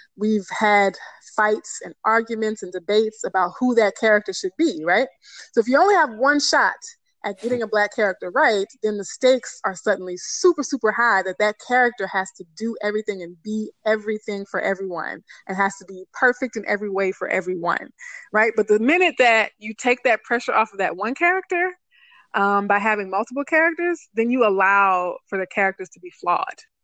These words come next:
right? You, you can allow for the characters to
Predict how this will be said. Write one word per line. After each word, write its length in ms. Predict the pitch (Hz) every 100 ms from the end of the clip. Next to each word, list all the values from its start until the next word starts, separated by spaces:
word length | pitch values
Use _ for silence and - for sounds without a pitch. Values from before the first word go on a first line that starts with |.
| _ -
right? 260 | 180 190
You, 300 | 196 196 190 -
you 80 | 196
can 140 | 220
allow 320 | 180 185 196
for 120 | 196
the 100 | 180
characters 720 | 170 196 180 175 170 170 165 _ -
to 420 | 190 180 175